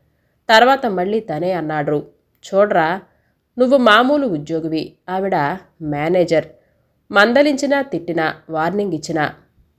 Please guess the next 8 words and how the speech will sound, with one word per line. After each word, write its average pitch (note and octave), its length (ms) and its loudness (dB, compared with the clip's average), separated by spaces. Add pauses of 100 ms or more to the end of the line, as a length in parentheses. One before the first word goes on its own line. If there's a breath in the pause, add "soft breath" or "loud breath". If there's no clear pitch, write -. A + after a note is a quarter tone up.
(140)
ఆమెతో F#3+ 520 0
సర్దుకుపోక A3+ 840 -2
తప్పదు F#3 460 -6
కదా. F#3+ 360 -2 (680 soft breath)
కాదు B3 360 4
కూడదు G3 560 -2
అంటే G#3 480 -4 (100)
బదిలీ, F#3+ 520 2